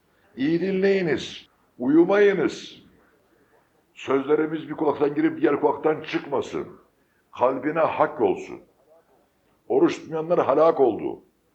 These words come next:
Oruç tutup lisanını tutmayan gıybetten de helak oldu. Hem oruç tuttu hem lisanını tutmadı. Gıybet etti, küfür etti, şetmetti,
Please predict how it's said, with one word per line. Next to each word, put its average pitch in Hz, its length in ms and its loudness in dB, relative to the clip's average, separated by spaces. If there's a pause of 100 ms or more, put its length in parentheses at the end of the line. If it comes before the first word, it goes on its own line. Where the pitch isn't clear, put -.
(240)
Oruç 156 360 0
tutup 165 400 -4
lisanını 151 500 -4
tutmayan 160 560 -8
gıybetten 151 560 2
de 127 80 2
helak 104 360 0
oldu. 69 320 -8 (460)
Hem 139 160 -4
oruç 147 240 -4
tuttu 170 420 -2
hem 160 180 0
lisanını 160 460 -4
tutmadı. 98 580 -10 (340)
Gıybet 143 400 -4 (100)
etti, 135 320 -10
küfür 135 280 -8
etti, 139 560 -2 (420)
şetmetti, 143 1120 -2